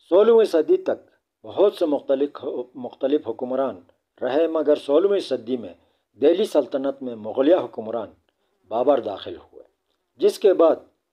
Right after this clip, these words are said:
मुगलिया हुक्मरान, जिसके बाद मुगलिया हुक्मरानों ने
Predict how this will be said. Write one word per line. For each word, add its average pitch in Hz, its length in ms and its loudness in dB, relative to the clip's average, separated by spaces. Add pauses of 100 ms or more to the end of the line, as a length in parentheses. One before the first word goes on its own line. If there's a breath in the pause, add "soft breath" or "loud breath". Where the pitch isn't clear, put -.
(260)
मुगलिया 139 600 2
हुक्मरान, 139 840 -2 (800)
जिसके 196 320 2
बाद 131 240 0
मुगलिया 139 340 2
हुक्मरानों 131 580 -2
ने 101 180 -12